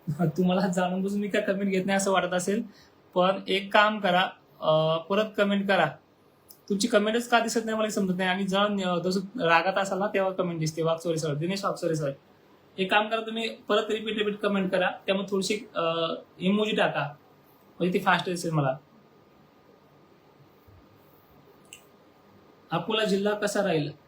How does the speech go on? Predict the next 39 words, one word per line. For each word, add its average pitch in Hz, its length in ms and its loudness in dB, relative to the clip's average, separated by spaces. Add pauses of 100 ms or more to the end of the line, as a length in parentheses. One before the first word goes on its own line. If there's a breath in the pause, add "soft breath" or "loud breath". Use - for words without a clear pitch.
रात्री? 165 480 -2 (640)
तुम्ही 202 160 2
कोणत्या 220 340 2
भाग 233 120 0
साईडने 196 420 0
आहात? 156 240 2
सध्या 185 260 -2
उत्तर 202 280 -2
भागात 202 220 0
चालू 202 300 0
आहे 208 100 0
पाऊस 160 400 -2 (160)
आणि 170 140 -2
तो 190 60 2
रात्रभर 196 340 0
मुसळधार 202 380 0
असणार 185 260 0
आहे. 160 200 0 (340 loud breath)
मला 180 220 2
दिशा 202 280 -2
सांगितल्याशिवाय 196 600 -2
मी 208 80 -2
तुम्हाला 202 360 0
कमेंटचं 196 420 0
उत्तर 196 200 2
देऊ 220 120 -2
शकत 196 400 0
नाही. 147 120 -2 (260 loud breath)
आता 185 220 0
सध्या 214 260 -2
पाऊस 214 260 -2
चालू 214 160 0
आहे, 165 80 0
मग 170 140 -2
तुमच्याकडे 208 640 0 (340 loud breath)
पाऊस 214 260 2
नसेल 226 260 2
सुद्धा 196 200 0
तो, 160 280 0